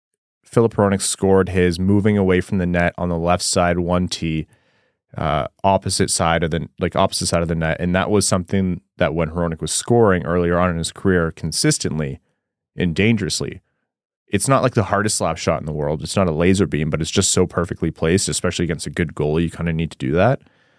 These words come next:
Um, high degree of difficulty. I think, Brad, you can speak to that as well. It's an insanely hard shot to hit consistently.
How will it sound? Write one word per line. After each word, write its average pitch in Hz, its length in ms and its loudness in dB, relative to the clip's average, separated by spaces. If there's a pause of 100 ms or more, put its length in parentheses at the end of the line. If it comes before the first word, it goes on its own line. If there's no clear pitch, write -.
(340)
Um, 87 300 2
high 98 220 0
degree 98 280 2
of 76 100 -2
difficulty. 78 520 -2
I 73 40 0
think, 80 180 -6
Brad, 78 220 2
you 80 80 0
can 78 120 -4
speak - 280 -4
to 82 100 -2
that 73 220 0
as 71 140 -6
well. 71 240 -2
It's - 140 -4
an 73 120 -2
insanely 82 560 2
hard 80 240 0
shot 71 260 -2
to 87 80 -8
hit 76 200 -2
consistently. 71 600 -6